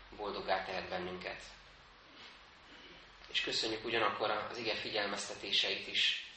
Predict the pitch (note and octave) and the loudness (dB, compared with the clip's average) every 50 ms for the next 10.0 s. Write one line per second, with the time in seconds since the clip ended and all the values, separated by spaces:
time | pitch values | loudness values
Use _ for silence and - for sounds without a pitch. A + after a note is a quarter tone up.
0 | - - - - - A2 - - G2+ G2+ G2+ - - - - F3 - - A2 G2 | -16 -18 -16 -12 -8 -6 -4 -4 -4 -4 -4 -6 -6 -6 -6 -8 -4 -4 -4 -4
1 | - - A2 G#2+ G#2 - G#2+ - - - G#2+ G#2 G#2+ G2+ G2 F#2+ G2 F#2+ - - | -2 0 2 2 2 2 0 -2 0 0 0 0 0 -2 -2 -2 2 4 6 6
2 | - - - - - - - - - - - - - - - - - - - - | 6 4 0 -6 -10 -14 -18 -20 -20 -20 -20 -20 -20 -20 -20 -20 -20 -20 -20 -20
3 | - - - A2+ A2 G#2 G2+ G2 - G#2 G#2 - A2 G#2+ - A#2 G#2+ G2+ - - | -20 -18 -6 -4 -2 -2 -2 -2 -4 -4 -4 -4 -6 -6 -6 -6 -6 -4 -2 -4
4 | - - - - - - - - - A2+ A2+ B2 A#2 G2+ G2 G#2 G2+ G#2 G2 G2+ | -4 -4 -6 -10 -16 -20 -18 -14 -10 -6 -4 -2 0 0 0 2 2 0 0 -2
5 | G2+ - A2 G2 G2 - - - - - - - - - - G#2+ A2 A2+ A2 G#2+ | -4 -2 -2 -2 -2 0 -2 -4 -4 -6 -10 -12 -16 -16 -10 -2 2 2 4 4
6 | G#2 G#2 - G2+ G#2 G2+ G2+ G2 G2+ G2 F#2+ F#2 - G#2 F#2 F#2 G2+ G2 G2 - | 4 4 4 4 2 0 0 0 -2 -2 -4 -2 -2 -2 -2 0 0 0 0 0
7 | - - - - - - - - - - - - - - - - _ - A2 G#2+ | -2 -2 -4 -10 -14 -18 -20 -20 -20 -20 -20 -20 -20 -20 -20 -20 _ -6 -6 -2
8 | G#2 G2+ G2+ G2+ G#2 G2+ G2+ - G#2+ G2 F#2+ - - - - - - - A2 G#2 | 0 0 4 4 4 4 4 2 2 4 6 8 8 8 6 4 2 2 2 2
9 | G2 - - F#2+ G2 F#2+ - F#2 - - G2 F#2+ F#2+ F#2+ - - F#2 F2+ F2+ - | 0 0 -2 -2 -4 -2 -2 -4 0 4 4 4 4 4 0 -4 -6 -6 -8 -12